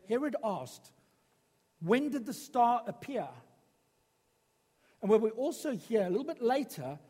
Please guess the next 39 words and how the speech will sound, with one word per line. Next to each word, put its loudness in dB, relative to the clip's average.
in 0
a 0
passage -2
following 0
this -8
is -2
that 2
when 2
Herod 0
got 0
angry -2
that -4
the -8
wise 2
men -2
had -4
gone -2
home 0
a -2
different -4
route, 0
he -2
instructed -2
that 2
all 6
children 0
under -2
the -4
age -2
of -14
two -4
be -6
killed. 0
So 0
Jesus -2
could -4
well 2
have -2
been -4